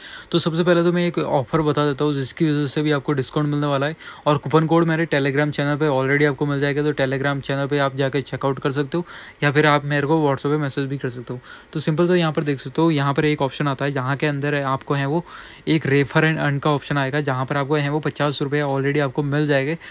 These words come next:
एक बंदे को यदि शेयर करते हो तो उसको अगले वाले को पच्चीस रुपये मिल जाएंगे और आपको पचास रुपये मिल जाएंगे। यदि आपके पास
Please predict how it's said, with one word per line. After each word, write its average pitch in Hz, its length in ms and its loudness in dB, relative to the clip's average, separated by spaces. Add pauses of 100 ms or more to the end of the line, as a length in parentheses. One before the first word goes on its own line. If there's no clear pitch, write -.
(240)
एक 165 160 6
बंदे 156 240 2
को 156 100 2
यदि 151 220 2
शेयर 147 300 2
करते 139 240 0
हो 139 80 0
तो 156 160 0
उसको 151 260 0
अगले 147 220 2
वाले 151 200 2
को 147 160 -2
पच्चीस 147 260 -2
रुपये 156 140 0
मिल 151 160 0
जाएंगे 156 200 0
और 165 140 0
आपको 147 200 -2
पचास 139 340 0
रुपये 131 120 -2
मिल 139 100 -2
जाएंगे। 135 320 -2 (460)
यदि 151 240 6
आपके 160 220 2
पास 165 180 0